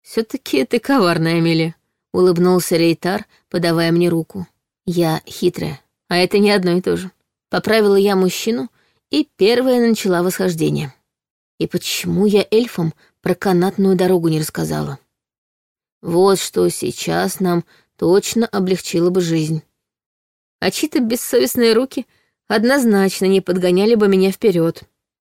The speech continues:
«Рейтар!» воскликнула я,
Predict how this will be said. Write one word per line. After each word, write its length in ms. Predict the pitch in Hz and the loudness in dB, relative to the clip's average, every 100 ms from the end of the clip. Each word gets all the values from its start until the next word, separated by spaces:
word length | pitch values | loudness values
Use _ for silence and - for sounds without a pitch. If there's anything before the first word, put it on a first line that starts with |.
| _ _ _ | _ _ _
«Рейтар!» 640 | - 175 175 - 196 160 - _ _ _ _ _ _ _ - | -2 0 0 0 0 0 -6 _ _ _ _ _ _ _ -4
воскликнула 580 | 180 180 196 185 185 180 | -2 -2 -2 0 0 2
я, 280 | 175 185 | 2 2